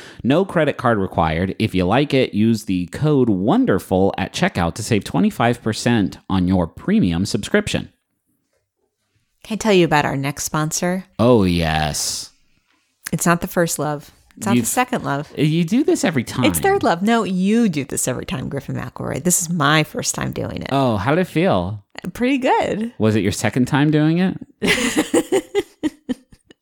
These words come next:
Speaker 1: Was it your third time doing it?
Speaker 2: You know, if it were my third time, it would be the best time because what I'm talking about is third love.
Speaker 1: This is bras.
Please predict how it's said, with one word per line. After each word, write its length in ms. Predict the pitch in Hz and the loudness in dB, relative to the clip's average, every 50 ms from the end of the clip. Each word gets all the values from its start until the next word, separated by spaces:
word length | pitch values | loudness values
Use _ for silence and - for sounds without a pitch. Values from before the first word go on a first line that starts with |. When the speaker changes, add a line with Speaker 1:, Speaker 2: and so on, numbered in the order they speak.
| _ _ - - | _ _ -16 -4
Speaker 1:
Was 220 | - 110 117 107 98 | -2 0 0 2 0
it 80 | 95 | 0
your 180 | 85 82 87 95 | 0 0 -2 -2
third 380 | - - - 98 92 98 104 | -2 0 2 2 2 2 0
time 260 | - 120 117 117 117 123 | 0 0 2 2 4 4
doing 360 | 120 123 123 120 123 131 135 | 4 2 2 2 0 0 0
it? 80 | 139 | 2
Speaker 2:
You 100 | 208 226 | 2 2
know, 100 | 226 220 | 2 2
if 180 | 190 170 185 170 | 2 0 0 0
it 140 | 202 175 160 | -2 -2 0
were 220 | 165 180 180 196 | 0 0 0 0
my 180 | 214 214 208 214 | 0 -2 -4 -4
third 240 | - 220 208 214 208 | -2 -2 -2 -2 -2
time, 260 | - 220 208 214 190 | -4 -4 -2 -2 -2
it 120 | 175 - | -2 0
would 160 | 147 160 160 | 0 -2 -2
be 140 | 147 - 143 | -2 -2 -4
the 100 | 139 139 | -4 -4
best 320 | - - 139 139 - - - | -4 -4 -4 -4 -4 -6 -8
time 340 | 139 139 139 135 139 156 - - 254 - - | -8 -8 -8 -8 -8 -10 -10 -14 -12 -8 -2
because 380 | 147 160 165 - - 156 147 - | 0 0 2 2 2 2 2 2
what 100 | 143 131 | 2 0
I'm 80 | 143 139 | 0 0
talking 320 | - 143 143 139 - 147 | 0 -2 -2 0 0 0
about 220 | 139 143 - - 131 | 0 0 -2 -2 -2
is 140 | 139 - | -2 -2
third 180 | - 151 - 71 | -2 -2 -4 -2
love. 340 | - - - - 180 - - - | -2 -2 -4 -4 -6 -8 -10 -8
Speaker 1:
This 280 | - 110 127 120 - - | -2 0 0 0 2 2
is 120 | 123 123 | 2 0
bras. 760 | 110 - 92 87 78 78 78 78 78 78 76 - - - - | 2 2 0 0 2 0 0 -2 -2 -4 -4 -6 -8 -10 -12